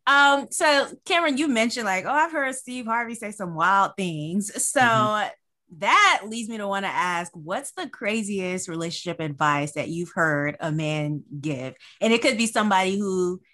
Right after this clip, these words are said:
Speaker 1: you know personally or one of these figures who we've mentioned, these relationship gurus.
Speaker 2: Okay,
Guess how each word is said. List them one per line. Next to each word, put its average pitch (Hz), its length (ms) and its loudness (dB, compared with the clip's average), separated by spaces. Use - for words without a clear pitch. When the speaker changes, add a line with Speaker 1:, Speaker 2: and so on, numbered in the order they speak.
Speaker 1:
you 185 180 -4
know 185 120 -2
personally 254 720 -2
or 185 500 2
one 175 200 -6
of 156 100 -10
these 170 220 -8
figures 165 400 -4
who 208 100 0
we've 175 180 0
mentioned, 160 680 -4
these 160 360 -4
relationship 151 600 -6
gurus. 143 640 -8
Speaker 2:
Okay, 98 360 -10